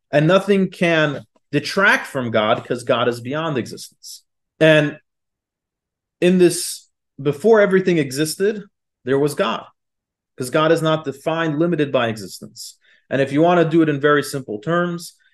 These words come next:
if you ever, you, you know, in our reality,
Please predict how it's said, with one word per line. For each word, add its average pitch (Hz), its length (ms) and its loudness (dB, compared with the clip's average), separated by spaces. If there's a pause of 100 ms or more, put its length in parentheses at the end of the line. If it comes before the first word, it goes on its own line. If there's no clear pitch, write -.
(100)
if 123 260 0
you 127 140 2
ever, 160 340 2
you, 135 120 -2
you 131 200 -4
know, 127 220 2
in 127 120 -4
our 165 360 4
reality, 139 680 0